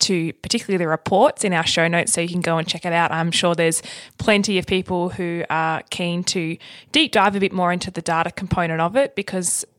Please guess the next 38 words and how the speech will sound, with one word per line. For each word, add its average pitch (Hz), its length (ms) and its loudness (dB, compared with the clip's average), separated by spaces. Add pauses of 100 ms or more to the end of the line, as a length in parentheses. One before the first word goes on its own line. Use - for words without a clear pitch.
it's - 320 -4
a 262 60 -2
tricky 269 320 -6
thing 302 220 -4
trying 196 160 -2
to 175 80 -2
pinpoint 185 480 -2
an 156 100 -4
area 196 480 2 (380)
and 170 420 -4
what 196 220 -6
the 180 80 -4
value 180 240 2
of 175 80 -4
a 170 60 -4
property 180 500 -4
is. 269 160 -4
It's, - 340 -2
um, 180 340 0 (320)
it's - 140 -4
a 196 60 -2
real 208 180 0
skill. 170 460 2
So 190 140 0
having 196 280 2
more 175 320 2
access - 380 -6
to - 100 -6
data 165 640 0
and 165 340 -4
sources 170 500 -4
like 170 280 -2
CoreLogic, 160 500 -4
I 165 60 -2
think, 165 220 -6
is - 40 -4
super - 420 -4
important. - 520 -6